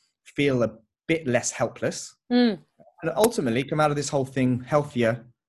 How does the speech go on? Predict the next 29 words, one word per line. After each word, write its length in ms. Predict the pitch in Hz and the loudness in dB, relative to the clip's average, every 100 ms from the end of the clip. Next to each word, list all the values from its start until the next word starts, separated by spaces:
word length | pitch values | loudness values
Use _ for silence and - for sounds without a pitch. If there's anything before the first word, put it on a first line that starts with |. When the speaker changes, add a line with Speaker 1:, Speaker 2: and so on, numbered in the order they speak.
| _ - | _ -4
Speaker 1:
anyhow. 540 | 147 165 117 92 78 _ _ | -2 -2 -2 -6 -8 _ _
Speaker 2:
Yeah, 220 | 269 269 | 6 6
healthier, 480 | 220 254 254 240 233 | 6 4 6 6 6
more 240 | 202 233 | 4 2
knowledge, 580 | 240 233 233 226 214 - | 4 6 6 4 2 0
how 160 | 190 220 | 4 4
to, 300 | 220 202 190 | 6 4 4
you 80 | 208 | 2
know, 240 | 180 196 - 208 | -2 -2 -2 0
maintain 480 | 202 202 - 220 | 0 0 0 0
that, 220 | 226 214 - | 0 -4 -4
keep 180 | 208 | -6
that 160 | 196 - | -4 0
going 280 | 208 208 220 | 4 4 2
for 100 | 208 | 2
longer 420 | 202 202 208 196 | 2 2 2 2
as 120 | 180 | 2
well, 280 | 175 202 214 | 4 6 4
'cause 180 | 214 196 - - - - | 0 -14 -18 -20 -8 0
the 60 | |
benefits 480 | 170 233 254 190 - | 4 4 4 2 2
overall, 600 | 185 175 185 208 165 170 | 2 2 4 2 2 -4
you 60 | 175 | -4
know, 160 | 165 | -4
for 180 | 175 185 | 0 0
lifelong 580 | 165 196 185 - 185 175 | 4 4 4 2 -2 -2
and 100 | 160 | -6
longevity 600 | 180 175 196 190 175 175 | -8 -2 0 0 -2 -6
is, 200 | 175 - | -6 -10